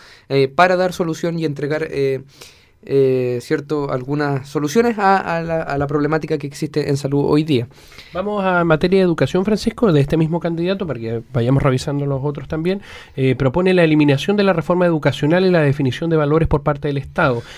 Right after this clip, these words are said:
Speaker 2: También propone que las clases de religión tienen que estar establecidas en los colegios públicos del país. Eh, la libertad individual, dice, de los ciudadanos para que ellos decidan a qué colegios ir. Por lo tanto, volvería a la estructura de los colegios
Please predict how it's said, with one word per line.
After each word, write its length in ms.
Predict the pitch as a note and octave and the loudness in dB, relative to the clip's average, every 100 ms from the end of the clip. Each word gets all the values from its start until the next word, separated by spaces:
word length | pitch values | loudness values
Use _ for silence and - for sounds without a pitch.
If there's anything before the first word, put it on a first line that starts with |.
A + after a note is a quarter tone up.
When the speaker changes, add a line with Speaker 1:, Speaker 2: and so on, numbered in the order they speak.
| - | -6
Speaker 2:
También 300 | D3 C#3+ E3 | 0 4 4
propone 500 | E3 E3 F#3 F3+ F3+ | 2 0 2 2 2
que 120 | E3 | 2
las 100 | C#3+ | -2
clases 320 | - D#3 - D3 | 0 0 2 2
de 80 | |
religión 500 | C#3+ B2+ - D#3 D#3 | 2 0 0 2 2
tienen 320 | D3 E3+ F#3+ F#3 | 2 2 2 2
que 100 | D#3 | -2
estar 200 | E3 D#3+ | 0 0
establecidas 540 | D#3+ D3 C#3+ - D3+ | 0 0 0 -2 -4
en 60 | D3+ | -4
los 80 | |
colegios 600 | - C#3+ C#3+ D#3 D3 D3 | -2 -2 -2 -2 0 -2
públicos 500 | C#3+ E3+ D#3+ D3+ D3+ | 2 4 4 2 2
del 120 | C#3+ C#3+ | 2 2
país. 380 | D3 F3+ - - - - _ | 2 2 0 -10 -20 -20 _
Eh, 240 | B2 A2+ A#2 | -6 -4 -2
la 120 | A#2+ | 2
libertad 380 | A#2+ A#2 - D3 | 4 4 2 2
individual, 600 | C#3+ C3 B2+ D3 E3 D#3 | 4 4 4 4 2 0
dice, 520 | D#3+ D3 - E3+ E3 | -2 -2 -2 0 -2
de 340 | C#3+ C#3+ C#3 | -2 0 0
los 140 | C#3 C#3 | -2 -4
ciudadanos 480 | C3 B2+ C3+ D3+ C#3+ | -2 0 0 -2 -4
para 200 | B2+ B2 | -4 -4
que 160 | C#3+ - | -6 2
ellos 320 | G#3 A#3 A3+ | 2 4 2
decidan 540 | E3+ - G3+ G#3+ G#3 F#3+ | 0 0 0 2 2 0
a 80 | |
qué 160 | D3 D#3+ | -2 -2
colegios 500 | E3+ D#3+ E3 - D3+ | 2 2 2 0 0
ir. 160 | F3+ C#3 | 0 -2
Por 120 | B2 | -4
lo 60 | |
tanto, 300 | A#2+ C3+ C3+ | -2 -2 0
volvería 440 | B2+ A#2+ B2 B2+ B2 | 0 0 -2 -4 -4
a 20 | |
la 60 | B2 | -6
estructura 440 | C3 - C3+ B2+ | -8 -8 -6 -6
de 80 | A#2+ | -6
los 80 | - | -6
colegios 520 | A#2+ B2 B2+ B2 | -8 -4 -2 -2